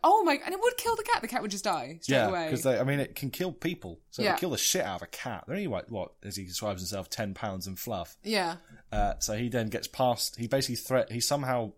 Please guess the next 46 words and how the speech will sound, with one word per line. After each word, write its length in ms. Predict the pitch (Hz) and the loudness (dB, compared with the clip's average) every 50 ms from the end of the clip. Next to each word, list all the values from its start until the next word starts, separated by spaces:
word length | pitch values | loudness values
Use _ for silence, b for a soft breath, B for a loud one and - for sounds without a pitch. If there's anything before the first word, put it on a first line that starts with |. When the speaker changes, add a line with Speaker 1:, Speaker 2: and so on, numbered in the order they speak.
| _ _ | _ _
Speaker 1:
Smart. 280 | - - - 214 202 196 | 0 0 2 2 2 4
Speaker 2:
threat, 220 | 123 123 - - - - | 4 4 2 2 -2 -10
he 180 | - 120 123 127 | -6 -2 0 2
outsmarts 600 | 123 143 131 113 - - 156 139 135 120 - - | 4 4 4 4 2 4 4 4 4 4 4 2
the 60 | - | -2
security 360 | - - 127 117 110 104 104 | -2 -2 -2 -2 0 -2 -2
guards 480 | 101 107 101 101 98 98 92 - - - b b b b b b b b b | -2 -2 0 0 0 0 0 -2 -2 -2 b b b b b b b b b
and 120 | 107 98 107 | -8 -6 -6
he 140 | 110 98 - _ - - | -6 -6 -8 _ -20 -20
threatens 460 | - - - 127 123 - 120 117 - - | -12 -4 0 2 2 2 2 -2 0 0
them 340 | 113 107 110 110 104 101 - - - - - | 0 0 0 0 -2 -4 -8 -14 -20 -12 -6
a 80 | 117 104 | -6 -6
bit, 360 | - - 104 104 104 - - | -2 0 2 2 2 0 0
which 100 | 120 - | -2 -2
is 40 | 113 | 0
weird. 180 | 110 113 110 107 | 0 0 0 0
They're 80 | 117 | 0
in 60 | 120 113 | 0 0
a 40 | |
lift 380 | 110 113 107 101 98 - - - | 0 0 0 0 -2 -2 -8 -8
and 80 | - 107 | -6 -4
they're 80 | 104 101 | -4 -2
gonna 180 | 113 107 104 | -2 -2 -2
reload 340 | 101 113 110 104 107 101 98 | -2 -2 -2 0 -2 -2 -2
the 60 | 107 104 | -4 -6
taser 320 | - 117 107 107 104 95 | -4 -2 -2 -2 -2 -4
and 80 | 95 95 | -4 -4
he 80 | 98 | -4
goes, 120 | 95 92 87 | -4 -6 -6
"Wow," 880 | 90 90 92 95 98 98 98 98 95 90 98 98 101 101 95 98 101 - _ _ _ _ _ - | -8 -10 -8 -8 -6 -6 -4 -4 -4 -4 -4 -2 -2 -2 -2 -4 -6 -8 _ _ _ _ _ -8
and 80 | 190 190 | -6 -4
Speaker 1:
Yeah. 60 | 180 | -2
Speaker 2:
they 60 | 202 | 2
stop. 420 | 208 - - - 117 110 101 - - | 4 2 2 4 2 0 0 0 -2
It's 60 | - | -4
like, 140 | 117 107 - | -4 -4 -4
it's 120 | - 104 - | -6 -8 -8
just 140 | 135 - | -8 -8
a 40 | 117 | -10
cat. 380 | - - - 117 104 90 - b b b b b b b b b b - | -12 -10 -10 -8 -8 -8 -10 b b b b b b b b b b -10
Um, 280 | - 107 104 101 101 101 | -8 -6 -4 -4 -4 -4
so 140 | - 123 113 | -4 -4 -2
David 360 | - 151 170 180 180 180 175 | 0 2 2 2 2 0 2
then 440 | - 147 143 139 135 135 131 - - - - - | 4 4 4 4 4 2 -2 -4 -6 -12 -20 -8
is 160 | - 123 - | -6 -6 -6
crying. 540 | - - - 120 110 107 110 113 131 156 156 | -4 -2 0 2 2 2 2 2 0 -2 -6